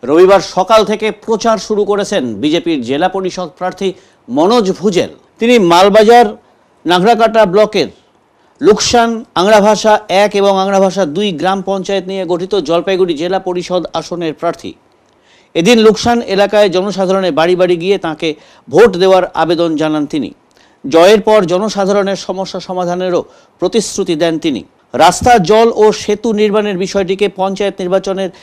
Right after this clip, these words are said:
ইস্যু হিসেবে তুলেছেন এই এলাকার মানুষজন। মনোজ ভুজেল এসব সমস্যা সমাধানের আশ্বাস দিয়েছেন। উল্লেখ্য যে নাগরাকাটা ব্লকের অধীনে পাঁচটি গ্রাম পঞ্চায়েত রয়েছে। বিজেপি জেলা কমিটির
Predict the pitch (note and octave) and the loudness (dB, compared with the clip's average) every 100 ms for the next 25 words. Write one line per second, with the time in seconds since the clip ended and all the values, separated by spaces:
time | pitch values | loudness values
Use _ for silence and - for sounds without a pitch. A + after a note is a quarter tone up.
0 | _ - E3+ A3 E3+ F3+ G3+ F#3 F3+ - | _ -8 -2 0 0 -2 0 0 -2 -6
1 | _ _ - F#3+ G#3 G#3+ G3+ G#3 F#3 F#3+ | _ _ -4 0 2 0 -2 -2 -2 0
2 | F3+ F#3 F#3 E3+ D#3+ E3+ D#3+ B2 A#2 E2 | 0 0 0 -2 0 0 0 0 -2 -4
3 | _ _ _ _ _ _ A#2 D#3+ A#3+ F#3+ | _ _ _ _ _ _ -2 2 4 2
4 | G#3 G#3 A3+ - G3 G3+ G#3 - G3+ G3+ | 2 4 2 0 -4 -2 -4 -4 -8 -6
5 | G3 F#3 F#3 F3+ E3+ F3 E3+ E3 - E3+ | -6 -8 -4 -4 -4 -2 -2 -2 -6 -8
6 | D3 E3 D#3 C3 F#2 - _ _ _ _ | -2 -2 -2 -6 -10 -16 _ _ _ _
7 | _ - E3 G#3+ - B2+ - _ _ D3 | _ -2 2 2 2 -2 -2 _ _ 0
8 | C#3+ D#3 G3 G#3+ G#3 F3+ F#3 F#3+ G3+ F#3 | 2 4 4 4 2 2 2 2 0 0
9 | F#3+ F#3+ F3+ F3 - F#3 D3+ E3 E3+ F3+ | 0 -2 -2 -6 -4 -4 -2 -4 -4 -6
10 | E3+ F3+ E3+ E3 D#3+ G#2+ - _ _ _ | -2 -4 0 0 0 -4 -10 _ _ _
11 | _ - D3 F#3+ G#3 G#3+ D3+ F#3 A3+ A#3 | _ 0 4 4 4 2 0 2 4 2
12 | - G#3+ G#3+ G#3+ A3 | 0 -2 -2 0 -2